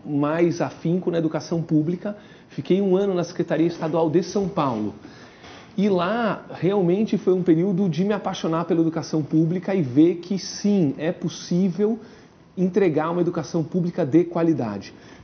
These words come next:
tendo as medidas certas, valorizando o professor. E, eh, eu contei esse desejo pro governador do Paraná, o Ratinho Júnior, que ganhou a eleição, e,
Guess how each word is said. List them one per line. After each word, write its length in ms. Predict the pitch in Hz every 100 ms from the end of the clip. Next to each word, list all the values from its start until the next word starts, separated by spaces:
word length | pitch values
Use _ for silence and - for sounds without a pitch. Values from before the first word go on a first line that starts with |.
| -
tendo 280 | 156 165 170
as 100 | 139
medidas 380 | 135 127 135 -
certas, 480 | 165 165 165 127
valorizando 640 | 131 143 143 135 143 151 135
o 40 |
professor. 640 | 123 113 143 - 160 165 175 - - - - - -
E, 380 | 196 214 254 269 - - -
eh, 280 | 165 165 156
eu 140 | 175
contei 580 | 185 190 165 156 143 131 143
esse 260 | 131 156
desejo 400 | 135 151 151 180
pro 160 | 170 202
governador 460 | 180 170 160 135 131
do 80 |
Paraná, 360 | 139 147 147 156
o 40 |
Ratinho 360 | 151 139 - 131
Júnior, 380 | 120 160 185 175
que 340 | - 135 123 -
ganhou 340 | 135 127 123 117
a 60 |
eleição, 500 | 127 160 160 180 208 269 - - - -
e, 160 | 226